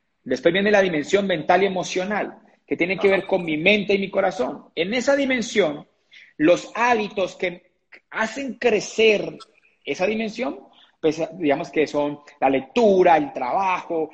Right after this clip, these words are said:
¿sí? La actividad mental, el ingenio, la imaginación, ¿sí? Y eso ayuda, las vivencias, las relaciones interpersonales, todo eso ayuda a que yo crezca en mi mente y en mis emociones.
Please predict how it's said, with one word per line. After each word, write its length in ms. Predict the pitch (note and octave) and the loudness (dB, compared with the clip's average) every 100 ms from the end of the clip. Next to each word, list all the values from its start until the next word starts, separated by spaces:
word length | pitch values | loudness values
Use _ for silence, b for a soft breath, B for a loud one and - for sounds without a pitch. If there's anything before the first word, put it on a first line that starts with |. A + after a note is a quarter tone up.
| B | B
¿sí? 220 | - G#3+ | -8 -4
La 120 | F#3+ | -2
actividad 840 | D3+ - C#3 D3 D3+ E3 E3+ E3+ - B | -4 -4 -4 -2 0 2 0 -2 -6 B
mental, 600 | D3+ D3 C3+ - F#3 F#3+ | -10 -8 -8 0 2 4
el 120 | D#3+ | 2
ingenio, 600 | C#3+ C3+ - G#3 A3 G3 | 0 -4 -6 -4 -2 -2
la 80 | E3+ | -4
imaginación, 1080 | D3 C#3 C3 D3 B2+ - G#3 A3 G3+ F#3+ - - | -4 -6 -10 -10 -10 -6 -2 2 0 -2 -10 0
¿sí? 260 | G#3 B3+ B B | 0 0 B B
Y 120 | D#3+ A#3+ | 0 0
eso 300 | - C4 D#4 - - _ | 4 2 2 -4 -20 _
ayuda, 680 | C#3 D3 G3+ A3+ G#3+ B3+ - | -6 -4 0 0 0 -2 -2
las 180 | D3+ D3 | -2 0
vivencias, 880 | D3 F3 A#3 A3 - F3 E3+ F3 - B B | 2 2 2 -2 -6 -2 -2 -2 -10 B B
las 120 | D3 | 0
relaciones 580 | D#3+ G3 F#3+ F#3+ F3 D#3 | 2 2 2 -4 -8 -10
interpersonales, 1200 | E3+ D#3+ D3+ D3+ - C#3 E3+ A3+ G#3+ F3+ F3 - _ | -8 -6 -4 -6 -6 -8 -4 -2 -2 -2 -6 -12 _
todo 240 | A#3+ A#3+ A#3+ | 0 2 2
eso 180 | A#3 | 0
ayuda 520 | A3 G#3+ A3 A#3 A#3+ - _ _ _ | -2 2 0 0 -4 -16 _ _ _
a 100 | D3+ | -8
que 140 | - C#3 | -4 -2
yo 200 | D#3 - | -2 2
crezca 600 | A3 G#3+ - F3+ - _ _ _ _ _ | 0 0 -2 -4 -4 _ _ _ _ _
en 240 | D3+ D#3 | -4 -4
mi 120 | D#3+ | -4
mente 600 | E3+ F#3+ F3 D#3 D#3 - - | -4 -4 -4 -8 -10 -10 -4
y 100 | D3+ | -2
en 60 | |
mis 120 | D3 | -2
emociones. 640 | C#3 C3 - B2+ G#2 - - | -4 -8 -6 -6 -6 -10 -20